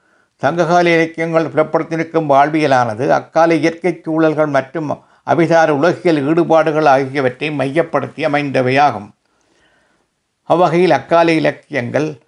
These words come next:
வாழ்வியலின் இயல்பான உணர்வுகளின் வெளிப்பாடுகளாகவே உருவான என்பதும் வெளிப்படை. இதனை உணர்த்தும் வகையிலேயே அக்கால பகுதியை இயக்குனர் இக்காலம் என அவர் அடையாளப்படுத்தியுள்ளார். செல்லேம் அவர்களாலே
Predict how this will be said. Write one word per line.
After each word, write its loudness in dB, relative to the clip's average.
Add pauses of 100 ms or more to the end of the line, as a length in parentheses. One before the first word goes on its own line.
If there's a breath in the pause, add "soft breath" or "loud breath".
(100)
வாழ்வியலின் 0
இயல்பான 0
உணர்வுகளின் 0
வெளிப்பாடுகளாகவே 0
உருவான 0
என்பதும் -2
வெளிப்படை. -2 (1040)
இதனை 0
உணர்த்தும் 0
வகையிலேயே -2
அக்கால 2
பகுதியை -4
இயக்குனர் 0
இக்காலம் -2
என -2
அவர் 0
அடையாளப்படுத்தியுள்ளார். -2 (1080)
செல்லேம் 2
அவர்களாலே 2